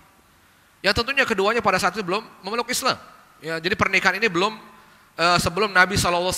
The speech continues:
Wasallam diutus, ya, menjadi seorang Rasul.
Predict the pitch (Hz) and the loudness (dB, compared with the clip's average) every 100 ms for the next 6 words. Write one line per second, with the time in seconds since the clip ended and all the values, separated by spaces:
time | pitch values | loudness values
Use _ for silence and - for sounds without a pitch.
0 | 185 180 175 180 202 180 - - _ _ | -2 -2 -6 -6 -6 -4 -6 -10 _ _
1 | _ _ - 160 170 175 180 165 165 170 | _ _ 0 2 2 0 0 2 4 6
2 | 165 170 - 135 | 6 4 0 -4